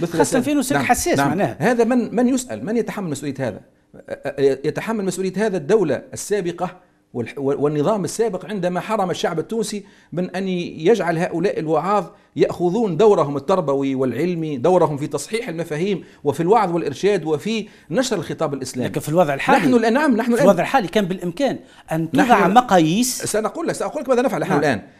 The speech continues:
Speaker 1: نحن أول شيء فعلناه في هذه الفترة هو إحداث الإدارات الجهوية في الولايات الأربع وعشرين في، في الجمهورية التونسية. تم هذا الإعلان عنه في الرائد الرسمي أخيرًا، وطبعًا هذا سبق بجهود جاءت قبل أن أتولى الوزارة من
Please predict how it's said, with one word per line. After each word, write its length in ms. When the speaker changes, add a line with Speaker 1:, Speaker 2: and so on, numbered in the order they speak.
Speaker 1:
نحن 200
أول 300
شيء 220
فعلناه 400
في 180
هذه 220
الفترة 400
هو 540
إحداث 600
الإدارات 540
الجهوية 640
في 420
الولايات 480
الأربع 240
وعشرين 260
في، 240
في 80
الجمهورية 380
التونسية. 480
تم 180
هذا 160
الإعلان 340
عنه 200
في 100
الرائد 240
الرسمي 400
أخيرًا، 460
وطبعًا 460
هذا 180
سبق 420
بجهود 720
جاءت 360
قبل 260
أن 160
أتولى 280
الوزارة 440
من 180